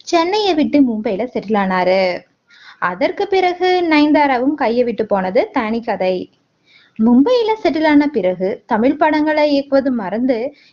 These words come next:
ஹிந்தி படங்களையே கவனம் செலுத்த ஆரம்பிச்சு விட்டாரு பிரபுதேவா. அதனால சென்னைக்கு வருவதும் கிடையாது. இந்நிலையில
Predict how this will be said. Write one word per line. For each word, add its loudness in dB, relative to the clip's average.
ஹிந்தி 0
படங்களையே 0
கவனம் -2
செலுத்த -2
ஆரம்பிச்சு -4
விட்டாரு 0
பிரபுதேவா. 0
அதனால -2
சென்னைக்கு -2
வருவதும் -2
கிடையாது. 0
இந்நிலையில 2